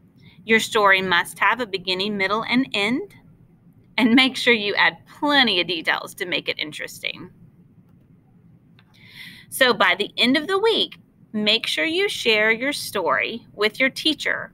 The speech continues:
by reading it aloud to her on Google Meet. Remember, she'll be looking for all those things your story must have.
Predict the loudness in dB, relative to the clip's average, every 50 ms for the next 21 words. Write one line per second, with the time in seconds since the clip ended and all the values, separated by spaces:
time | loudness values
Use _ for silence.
0 | -2 0 0 0 0 -4 -6 -4 -2 0 2 2 2 2 4 4 4 4 4 4
1 | 4 6 6 4 4 2 0 0 2 2 4 4 4 4 2 -2 -4 -6 -4 -4
2 | -4 -4 -2 -4 -4 -4 -6 -10 _ -20 -20 -20 _ _ -20 -20 -20 _ _ -4
3 | 0 2 4 4 4 2 0 -2 -2 -6 -10 -8 -2 2 2 4 4 2 -2 0
4 | 0 0 0 2 0 0 0 -2 -4 -6 0 2 4 4 6 6 4 2 0 0
5 | -4 -4 -2 -4 -4 -6 -6 -6 -6 -6 -6 -6 -2 -2 0 0 -2 -2 0 0
6 | 0 0 -2 -6 -4 0 2 2 2 2 0 -2 -4 -10